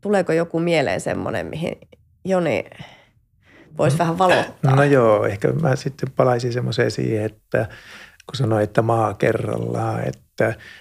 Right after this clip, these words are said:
Speaker 2: miten Joni näet sen, että millä tavalla niin kuin sitten First Beat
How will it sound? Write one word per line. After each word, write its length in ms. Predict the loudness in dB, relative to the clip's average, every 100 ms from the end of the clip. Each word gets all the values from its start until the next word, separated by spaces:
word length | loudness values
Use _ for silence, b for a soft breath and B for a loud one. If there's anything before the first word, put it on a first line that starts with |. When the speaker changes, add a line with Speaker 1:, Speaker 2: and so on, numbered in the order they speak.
| _ -4
Speaker 2:
miten 280 | 0 0
Joni 280 | 0 -2 -2
näet 320 | -2 -2 -2
sen, 340 | -2 0 0 -2
että 240 | -8 -4
millä 280 | -2 0 0
tavalla 500 | -2 -2 -2 -2 -2
niin 240 | -2 -4
kuin 140 | -4 -8
sitten 280 | -6 -8 -4
First 380 | -2 -2 -4
Beat 160 | -6